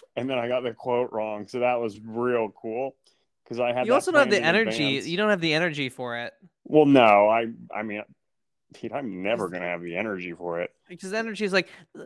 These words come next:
Speaker 2: "Let's, let's, let's make this our best show ever."
Speaker 1: <laughs>
Speaker 2: Um, that's my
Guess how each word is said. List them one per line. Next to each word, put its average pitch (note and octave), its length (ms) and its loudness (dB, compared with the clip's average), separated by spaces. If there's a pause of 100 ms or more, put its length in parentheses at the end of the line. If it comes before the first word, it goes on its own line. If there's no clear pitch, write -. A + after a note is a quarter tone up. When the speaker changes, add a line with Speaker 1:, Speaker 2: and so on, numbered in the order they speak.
(260)
Speaker 2:
"Let's, F4 240 8 (140)
let's, F4 200 6 (140)
let's E4+ 200 4
make F4 160 0
this C#4+ 160 0
our C4+ 80 8
best D4 260 6
show D4 200 10
ever." C4 400 6 (320)
Speaker 1:
<laughs> D#3 80 -4 (420)
Speaker 2:
Um, D#3 800 -2 (1000)
that's F#3 260 -8
my D3+ 1000 -6